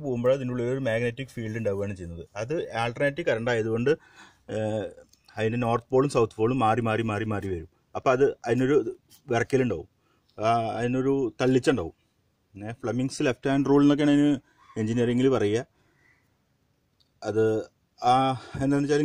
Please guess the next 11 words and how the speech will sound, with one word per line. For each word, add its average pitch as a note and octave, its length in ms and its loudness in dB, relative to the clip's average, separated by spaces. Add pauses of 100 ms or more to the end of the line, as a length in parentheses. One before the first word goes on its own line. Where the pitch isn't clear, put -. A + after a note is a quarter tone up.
ഇങ്ങനെയാണ് C#3 320 4
അതിൻ്റെ B2 260 2
ഇത് F#2 120 -8 (120)
ചിഹ്നം. E2+ 260 -14 (460)
അങ്ങനെ D#2+ 200 -16 (220)
ആണല്ലേ, E2 220 -16 (420)
കറണ്ടിൻ്റെ C#3+ 480 2
ഡയറക്ഷനും C3+ 500 0 (160)
വോൾട്ടേജിൻ്റെ B2 480 -2
ഡയറക്ഷനും B2 380 -2
ആണെങ്കിൽ A#2+ 220 -4